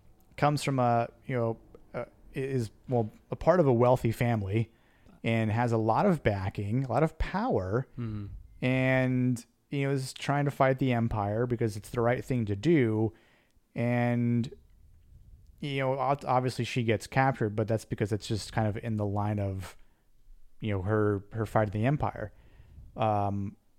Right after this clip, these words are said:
Speaker 1: but then Luke, who is on a farm in, on a,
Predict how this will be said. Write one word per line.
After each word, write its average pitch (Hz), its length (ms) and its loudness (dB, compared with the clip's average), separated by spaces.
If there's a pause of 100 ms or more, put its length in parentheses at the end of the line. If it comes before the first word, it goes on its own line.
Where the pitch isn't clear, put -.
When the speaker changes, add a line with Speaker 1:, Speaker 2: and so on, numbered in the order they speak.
(840)
Speaker 1:
but 120 140 4
then 110 240 0
Luke, 139 340 4 (640)
who 123 360 2
is 110 220 -2
on 123 220 -2
a 107 60 -2
farm 120 540 -2
in, 113 220 -4
on 113 120 -2
a, 104 180 -6